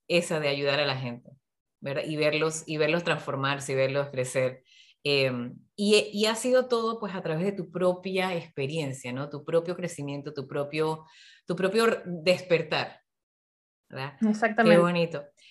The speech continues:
Speaker 1: Java, un, un último consejo para la gente que nos está escuchando. ¿Qué le puedes decir a la gente que está en ese proceso en que están, que se dieron cuenta como que estoy en el agua tibia? <laughs> ¿Y qué hago?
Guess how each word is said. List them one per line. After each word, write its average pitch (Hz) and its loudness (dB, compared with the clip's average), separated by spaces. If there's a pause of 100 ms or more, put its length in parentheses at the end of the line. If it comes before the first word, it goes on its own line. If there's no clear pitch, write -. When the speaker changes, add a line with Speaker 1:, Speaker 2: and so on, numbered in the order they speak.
(340)
Speaker 1:
Java, 196 4 (240)
un, 233 -2
un 254 2
último 247 0 (120)
consejo 175 2
para 143 -2
la 143 0
gente 160 -2
que 170 -2
nos 143 -4
está 131 -8
escuchando. 127 -10 (640)
¿Qué 185 2
le 196 2
puedes 202 2
decir 165 -2
a 165 4
la 151 2
gente 156 -2 (220)
que 175 0
está 220 4
en 233 2
ese 240 4
proceso 180 0
en 214 -2
que 180 -4
están, 175 -2
que 175 -2
se 175 0
dieron 180 6
cuenta 190 2
como 175 -2
que 151 -6 (340)
estoy 196 6
en 202 4
el 175 6
agua 180 6
tibia? 170 2 (260)
<laughs> - -16
¿Y - 6
qué 233 8
hago? 190 6